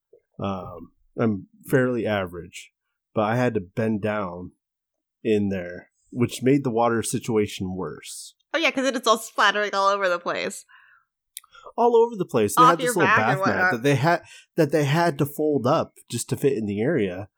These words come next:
Speaker 1: And after every shower is about forty pounds just filled with water.
Speaker 2: Uh, yeah, I don't like that at all. They didn't think that through.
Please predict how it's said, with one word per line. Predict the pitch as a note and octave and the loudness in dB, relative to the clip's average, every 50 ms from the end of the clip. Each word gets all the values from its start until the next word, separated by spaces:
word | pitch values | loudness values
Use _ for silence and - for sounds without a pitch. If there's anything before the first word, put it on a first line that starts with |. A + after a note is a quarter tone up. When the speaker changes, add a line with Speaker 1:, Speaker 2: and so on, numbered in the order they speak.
| _ _ _ _ _ | _ _ _ _ _
Speaker 1:
And | - A2 A2+ | 0 0 2
after | A#2+ B2+ - - B2 | 2 0 0 0 0
every | A#2+ B2 A#2+ A2+ | 0 0 0 -2
shower | G2+ - C3 C3 D3+ C#3+ A#2 G2+ F#2+ G2 | -4 -2 -2 0 2 2 2 0 0 -2
is | G#2 G2+ G2 | -4 -4 -6
about | G2+ G2 G#2+ G#2 G2+ - - - | -6 -4 -4 -4 -4 -6 -8 -8
forty | - - B2 B2+ B2 A#2 | -6 -4 -2 0 -2 -2
pounds | - - C3+ D3 D#3 B2+ F#2+ F#2 F#2+ - - - - _ _ | -2 -2 -2 0 0 0 -2 -4 -6 -10 -12 -16 -18 _ _
just | - G#2+ - - - | -14 -12 -12 -4 -2
filled | B2 B2 B2 A#2 | 0 0 0 -2
with | A2 G2 | -4 -6
water. | G2 G2 G#2+ C#3+ E3 A2 F2 E2+ E2+ - _ _ _ _ _ _ _ _ _ _ _ - - | -6 -6 -4 -4 -4 -6 -8 -10 -14 -18 _ _ _ _ _ _ _ _ _ _ _ -14 -10
Speaker 2:
Uh, | - | -6
yeah, | G#3+ A3 A3+ | -2 0 0
I | A3 A3 | 2 2
don't | A#3+ B3+ B3+ | 0 0 -2
like | B3 B3 B3+ | -4 -4 -2
that | A3+ A3 A3 | -2 -2 0
at | A3 | 2
all. | A3+ A3+ G#3+ | 2 2 2
They | G3+ G#3 | 2 0
didn't | A3 A#3+ A#3 A3 | -2 -4 -4 -4
think | A#3+ A#3 A#3 - | -4 -6 -4 -2
that | G#3 G3+ G#3 - | -2 -4 -4 -4
through. | - A#3+ A#3+ G#3 F3+ F3+ G3 | -8 -8 -6 -4 -4 -6 -8